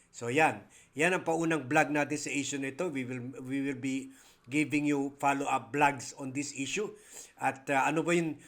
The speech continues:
gaano kahalaga ba y-, ka-, anong kahalagahan nung binili ni Amy yung, uh, Estrada property sa San-, sa Santa Mesa sa political campaigns? Kasi, uh, I,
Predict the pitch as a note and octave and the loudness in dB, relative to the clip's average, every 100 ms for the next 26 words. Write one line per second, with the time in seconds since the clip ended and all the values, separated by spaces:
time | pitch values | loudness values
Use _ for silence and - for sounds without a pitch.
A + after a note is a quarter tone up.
0 | - - D#3+ E3 F3 F3 E3 D#3 D#3 D3 | -20 -4 4 6 6 2 2 4 4 4
1 | D#3 D3+ C3+ D3 D3 D3+ - D#3 - D3+ | 6 6 6 2 2 0 -6 -8 -4 -2
2 | F3+ E3+ E3 D#3+ D#3 D3 D3 F3+ C#3+ G#2 | -2 -2 0 2 2 2 6 6 4 -4
3 | - _ _ _ _ _ - D#3 D3+ D#3+ | -18 _ _ _ _ _ -4 -2 0 0
4 | E3+ E3 E3 F3+ E3 D3+ D3+ D3 D#3 D#3 | 0 2 4 4 2 0 0 2 2 4
5 | D#3 D#3 D3+ C#3+ C3+ C3 - - - - | 2 0 0 0 -2 -8 -14 -20 -20 -20
6 | - C#3 C#3+ - - F3+ E3 E3 - D#3 | -4 2 2 2 4 6 6 6 4 2
7 | D3+ F3 D#3+ C#3+ A#2 - C#3 C3+ D#3 D3+ | 4 0 -2 -6 -4 0 0 0 0 -2
8 | - - C#3 C#3 C#3 C3+ - - - - | -4 -6 0 2 2 0 -4 -20 -20 -20
9 | - - D3+ D#3+ E3 F3 E3 A#2 G#2+ - | -6 0 2 4 4 4 4 -2 -4 -12
10 | _ _ - - - - - D#3 F3+ F3+ | _ _ -20 -20 -20 -6 0 0 2 0
11 | E3+ D#3 D3 - C#3 B2 C#3+ C3 F#2+ - | 0 2 2 2 0 2 0 0 -4 -8
12 | C#3+ C#3 D3 C3+ B2 A#2+ - - - A#2+ | -6 -2 -2 -2 -6 -10 -16 -18 -10 -2
13 | C3+ C3+ | 0 2